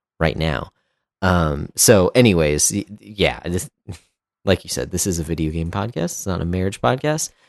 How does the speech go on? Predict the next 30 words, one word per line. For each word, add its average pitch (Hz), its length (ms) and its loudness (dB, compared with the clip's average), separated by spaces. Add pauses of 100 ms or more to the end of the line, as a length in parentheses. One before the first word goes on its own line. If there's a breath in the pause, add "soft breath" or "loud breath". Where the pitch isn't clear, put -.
(100)
but, 110 400 6
um, 90 320 2
I 87 100 -2
think 85 240 -6
that 90 160 -2
totally 90 440 -2
applies. 80 640 -4 (420)
Uh, 85 240 0
so - 220 6
when 113 160 6
we 110 100 6
look 123 380 6
to 82 500 2
something, 85 540 0
any, 160 340 4
any 147 380 6
type 90 320 -2
of 80 80 -2
media, 80 600 -2 (460)
um, 78 400 2 (1400)
but 104 240 2
with 95 140 0
video 92 320 4
games 80 420 2
in 85 160 -2
general, 78 520 0 (260)
like, 82 320 0 (680)
it's, - 460 0 (560)
you're 113 260 4
not 107 720 4